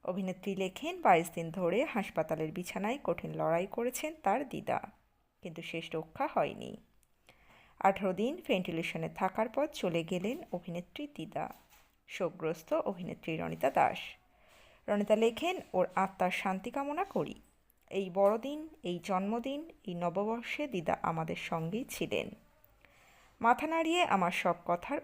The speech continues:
উত্তর দিত। যখন আমি হাসপাতালে ওর হাত ধরে বসে থাকতাম, ছেলেবেলার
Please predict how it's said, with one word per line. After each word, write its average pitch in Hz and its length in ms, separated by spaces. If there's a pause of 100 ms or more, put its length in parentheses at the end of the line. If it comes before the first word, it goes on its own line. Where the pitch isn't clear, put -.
উত্তর 160 340
দিত। 156 340 (640)
যখন 185 260
আমি 170 160
হাসপাতালে 285 720
ওর 180 100
হাত 165 320
ধরে 180 180
বসে 180 300
থাকতাম, 262 480
ছেলেবেলার 156 580